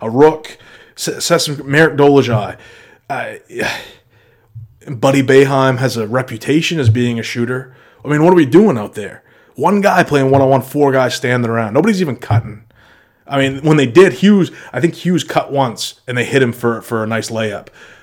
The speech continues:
Uh, you know, Jalen Carey trying to create on his own. What are we doing? All this perimeter talent, they're not doing anything on offense. And, you know, I think Syracuse needs to hire an offensive mind. I don't think Boeheim,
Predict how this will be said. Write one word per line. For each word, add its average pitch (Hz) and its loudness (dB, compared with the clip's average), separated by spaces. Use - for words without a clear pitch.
Uh, 131 -14
you 131 -10
know, 120 -2
Jalen 135 0
Carey 139 0
trying 127 -4
to 117 -8
create 131 4
on 117 0
his 107 -8
own. 120 -2
What 156 4
are 240 4
we 190 0
doing? 175 0
All 175 2
this 202 -2
perimeter 170 -2
talent, 135 -4
they're 120 -2
not 131 0
doing 127 -2
anything 135 -2
on 107 -4
offense. 107 -6
And, 120 -2
you 139 -6
know, 127 -4
I 120 0
think 165 -2
Syracuse 175 -2
needs 139 -2
to 131 -2
hire 139 -2
an 139 -2
offensive 131 -6
mind. 135 -8
I 127 -6
don't 139 2
think 127 -4
Boeheim, 131 -2